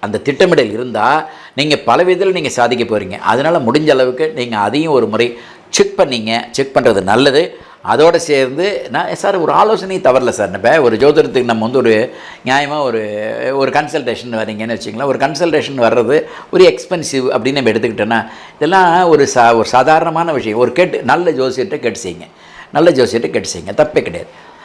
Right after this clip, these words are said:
அதுக்கெல்லாம் வந்து நம்ம எவ்வளவோ லட்சக்கணக்கா, கோடிக்கணக்கான தொகையை நம்ம வந்து இன்வெஸ்ட் பண்றோம், லட்சக்கணக்கான தொகையை நம்ம ப்ராஃபிட்டா பார்க்க போறோம். ஆனா நல்ல ஆலோசகர் ஒண்ணு தேவை, நல்ல எரி-, எரியிற விளக்குங்க தூண்டுகோல் தேவைங்கிற மாதிரி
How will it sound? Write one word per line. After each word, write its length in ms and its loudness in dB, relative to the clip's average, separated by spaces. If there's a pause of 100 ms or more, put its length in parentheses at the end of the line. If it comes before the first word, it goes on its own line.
(160)
அதுக்கெல்லாம் 380 2
வந்து 400 4
நம்ம 240 0
எவ்வளவோ 440 4
லட்சக்கணக்கா, 480 -4
கோடிக்கணக்கான 640 0
தொகையை 340 4
நம்ம 220 0
வந்து 500 2
இன்வெஸ்ட் 320 2
பண்றோம், 280 -2
லட்சக்கணக்கான 640 0
தொகையை 280 -2
நம்ம 260 -4
ப்ராஃபிட்டா 400 2
பார்க்க 320 -2
போறோம். 120 -6 (320)
ஆனா 180 2
நல்ல 280 2
ஆலோசகர் 600 0
ஒண்ணு 200 -6
தேவை, 280 -8
நல்ல 320 0
எரி-, 600 2
எரியிற 240 6
விளக்குங்க 400 2
தூண்டுகோல் 440 4
தேவைங்கிற 460 2
மாதிரி 280 -6